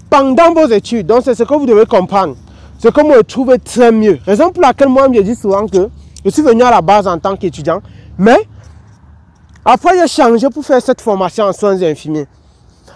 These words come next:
Parce que non seulement tu peux toucher ces mille deux cents euros, et tu as aussi la possibilité de faire un mini-job de cinq cents euros de côté.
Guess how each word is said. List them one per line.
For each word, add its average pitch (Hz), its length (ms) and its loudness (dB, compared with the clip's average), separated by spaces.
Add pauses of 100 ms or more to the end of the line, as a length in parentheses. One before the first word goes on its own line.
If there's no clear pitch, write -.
Parce 254 160 0
que 349 140 2
non 349 160 2
seulement 240 360 0
tu 277 120 -8
peux 262 240 -2
toucher 214 300 -2
ces 247 180 0
mille 226 180 -2
deux 196 160 4
cents 202 180 -2
euros, 170 240 -2 (300)
et 240 80 2
tu - 160 -2
as 330 80 2
aussi 269 160 -2
la 233 140 2
possibilité 254 920 0 (400)
de 214 100 2
faire 294 320 2
un 277 120 2
mini-job 233 680 2 (400)
de 185 100 0
cinq 269 360 2
cents 233 220 0
euros 196 180 2
de 196 80 2
côté. 170 360 -2